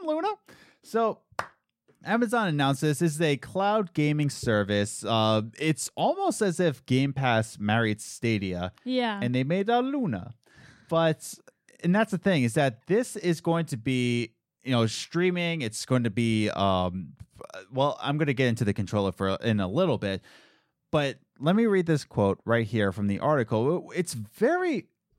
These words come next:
Speaker 1: it's a very interesting move from Amazon. It's
Speaker 2: Mm-hmm.
Speaker 1: a, I feel like it's a direct competitor against Game Pass.
Speaker 2: Mm.
Speaker 1: And here's why.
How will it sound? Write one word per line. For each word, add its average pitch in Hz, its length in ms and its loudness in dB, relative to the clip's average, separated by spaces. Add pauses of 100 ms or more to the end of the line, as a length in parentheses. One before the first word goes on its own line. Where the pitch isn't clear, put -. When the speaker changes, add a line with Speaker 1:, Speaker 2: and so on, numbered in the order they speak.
(140)
Speaker 1:
it's 160 100 -6
a 180 40 -4
very 233 320 0
interesting 220 440 -2
move 151 220 0
from 120 180 0
Amazon. 98 540 -2 (100)
It's 160 220 2
Speaker 2:
Mm-hmm. 214 240 0
Speaker 1:
a, 214 40 -6 (320)
I 147 120 -4
feel 233 200 -2
like 269 140 0
it's 208 140 0
a 170 40 4
direct 127 580 0
competitor 110 680 0
against 104 640 -2 (100)
Game 165 240 2
Pass. - 540 -10
Speaker 2:
Mm. 330 560 -2 (500)
Speaker 1:
And 180 180 0
here's 254 320 0
why. 143 420 -2